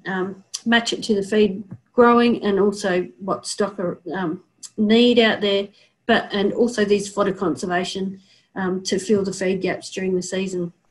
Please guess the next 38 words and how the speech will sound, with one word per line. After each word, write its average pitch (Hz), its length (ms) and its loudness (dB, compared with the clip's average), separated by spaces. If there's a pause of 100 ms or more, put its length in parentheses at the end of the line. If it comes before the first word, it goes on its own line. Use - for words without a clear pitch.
(1120)
So, 302 500 2
um, 233 480 0 (180)
if 254 160 -2
you 240 60 2
have 240 220 4
any 247 240 4
queries 220 460 4
about 214 280 0
this, 269 260 0
feel 247 140 0
free 226 220 0
to 220 40 -2
give 214 180 -2
me 214 120 4
a 208 80 -4
call 226 500 -2 (200)
on 202 260 -2
zero 208 320 2
four 202 280 -4
two 208 280 0
nine, 202 480 2
nine 196 380 -2
double 190 300 -4
two, 202 360 -2 (240)
seven 202 360 0
eight 196 240 0
seven, 277 500 0 (440)
or 202 540 2 (120)
email 226 300 4
me 220 260 6
at - 140 -6
alison 220 380 0
at 202 120 0
B 220 120 2
C 214 160 -6
G 214 240 0
dot - 360 -2
org 202 360 -2